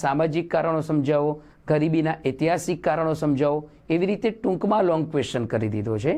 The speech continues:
પણ પહેલા વર્ષે બે હજાર અઢારનું તમે પેપર જુઓ તો તમને એવું જોવા મળશે કે ગરીબી માટેના કારણો સમજાવો એવો આખો લોંગ ક્વેશ્ચન પૂછેલો છે. તે વખતે તમારે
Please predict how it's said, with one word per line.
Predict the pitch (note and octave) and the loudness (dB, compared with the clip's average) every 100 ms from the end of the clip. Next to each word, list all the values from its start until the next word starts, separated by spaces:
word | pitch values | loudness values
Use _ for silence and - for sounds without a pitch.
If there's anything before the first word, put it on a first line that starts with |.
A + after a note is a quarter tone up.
| - - - - - | -4 -14 -20 -10 -4
પણ | D3+ | -2
પહેલા | D#3+ D3+ E3+ A3 A#3 | 0 0 2 2 2
વર્ષે | G3+ - C3 F2+ - - - - - | 0 -2 -4 -4 -8 -20 -20 -20 -4
બે | D3 D3+ | 0 2
હજાર | D3+ D3 | 2 2
અઢારનું | B2+ B2+ F#3 A3 A3 | 2 2 0 0 0
તમે | G#3+ G#3+ | 0 0
પેપર | G3 G3 G3 F3+ | 0 0 -2 0
જુઓ | G#3+ F3 - - _ | 2 0 -4 -12 _
તો | F3+ | -2
તમને | F3 F3+ F3+ | 0 0 0
એવું | F3+ D#3 | 2 2
જોવા | D#3+ E3+ | 2 2
મળશે | G3 G#3 D#3+ C#3 - - - | 0 0 -2 -4 -6 -8 -2
કે | C3 A#2 | -2 0
ગરીબી | C3+ G3 G3+ A3 F#3+ | 2 2 2 2 2
માટેના | D#3+ E3 D#3+ D#3+ D#3 | 0 0 0 0 0
કારણો | C3 C3 C#3+ C#3 - | -2 0 -2 -2 -2
સમજાવો | F#3+ A3 F#3 D3+ B2 A#2+ - - | 0 2 2 2 0 -4 -14 -2
એવો | D3+ D3+ - | 0 0 -2
આખો | D3 - - G#3+ | -4 -2 -2 0
લોંગ | C#3+ C3 - | 0 -2 -4
ક્વેશ્ચન | A#2 - C#3+ - - - | -4 -2 -2 -2 -6 -2
પૂછેલો | C#3+ - A2+ F#2+ F#2+ | -2 0 -2 0 -4
છે. | G#2+ - - - | -6 -10 -6 0
તે | F3+ | 0
વખતે | E3+ - E3+ | 0 0 0
તમારે | E3+ E3+ | 0 0